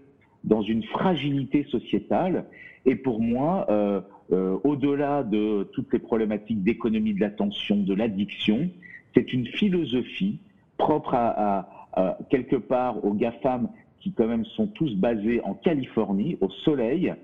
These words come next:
et nous prônent une sorte d'idéologie qui n'est pas forcément la nôtre, sans être dans une forme de nationalisme,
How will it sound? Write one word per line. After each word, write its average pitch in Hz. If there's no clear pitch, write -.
et 110
nous 117
prônent 180
une 117
sorte -
d'idéologie 123
qui -
n'est 117
pas 226
forcément 135
la 101
nôtre, 113
sans 127
être 135
dans 110
une 104
forme 117
de 98
nationalisme, 123